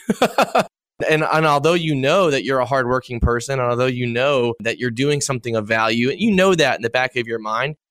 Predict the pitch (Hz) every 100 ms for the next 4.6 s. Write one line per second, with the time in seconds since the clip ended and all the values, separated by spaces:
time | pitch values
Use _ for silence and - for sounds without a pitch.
0 | - 127 139 165 180 165 156 - 156 151
1 | 147 139 123 123 123 117 - 139 131 110
2 | 107 117 127 - 82 117 113 - 98 107
3 | 113 143 170 160 - 127 107 123 123 -
4 | 104 107 101 - 104 87